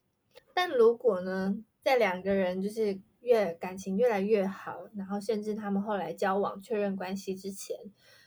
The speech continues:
说不定都是还有机会的啊。等到两个人开始交往之后呢，我觉得韩志平幼稚的地方就出现了。韩志平还常常去当电灯泡啦，然后一直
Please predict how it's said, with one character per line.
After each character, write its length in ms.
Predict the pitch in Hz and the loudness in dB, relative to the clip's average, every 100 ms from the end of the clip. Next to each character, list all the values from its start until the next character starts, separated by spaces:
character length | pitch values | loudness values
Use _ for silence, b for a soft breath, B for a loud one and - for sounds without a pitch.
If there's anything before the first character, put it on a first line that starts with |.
| b b | b b
说 240 | - 359 | -6 -4
不 140 | 302 269 | -2 -4
定 260 | 320 302 | -4 -4
都 160 | 311 330 | -4 -4
是 120 | 320 | -4
还 200 | 311 254 | -6 0
有 120 | 226 | 0
机 260 | 202 - 233 | 0 -4 -6
会 260 | 240 247 190 | 0 2 0
的 120 | 180 | -6
啊。 300 | 175 190 202 - _ _ _ _ _ _ _ b b | -8 -10 -12 -14 _ _ _ _ _ _ _ b b
等 200 | - 202 | 0 2
到 180 | 214 285 | 6 6
两 240 | 247 202 196 | 6 4 2
个 80 | |
人 180 | 185 185 | 0 0
开 200 | 190 233 | -4 -4
始 120 | 226 | -4
交 180 | 185 190 | -2 -2
往 200 | 196 - | -2 -6
之 160 | 196 180 | -8 -6
后 220 | 196 185 | -4 -4
呢， 100 | - - 508 - - | -8 -16 -16 -16 -8
我 140 | 190 | -8
觉 160 | 190 185 | -4 -4
得 140 | 190 | -4
韩 240 | 190 196 | -2 0
志 100 | 190 | 0
平 380 | 214 196 196 190 | -2 -6 -6 2
幼 200 | - 226 | 6 6
稚 200 | 196 226 | 6 2
的 140 | 190 165 | 2 0
地 180 | 190 190 | 0 -4
方 320 | 185 180 190 | -6 -6 -4
就 140 | 196 | -4
出 240 | 196 185 170 | -4 -6 -8
现 260 | - 175 131 - | -4 -4 -4 -12
了。 180 | - - b b b b | -14 -18 b b b b
韩 260 | _ - 202 | _ -6 -4
志 140 | 196 | -4
平 180 | - 202 | -4 0
还 100 | 190 | 0
常 220 | 196 190 | 0 0
常 160 | 196 202 | 0 0
去 140 | 226 | -2
当 280 | 226 196 196 | -2 0 0
电 220 | 208 196 | 0 0
灯 200 | 185 185 | -2 -4
泡 280 | 190 196 - | -2 -2 -2
啦， 380 | - - 67 - B B B | -6 -8 -10 -12 B B B
然 120 | 202 | -2
后 280 | 208 208 196 | 0 0 -2
一 140 | 202 | -4
直 380 | 196 185 180 - | -6 -6 -8 -12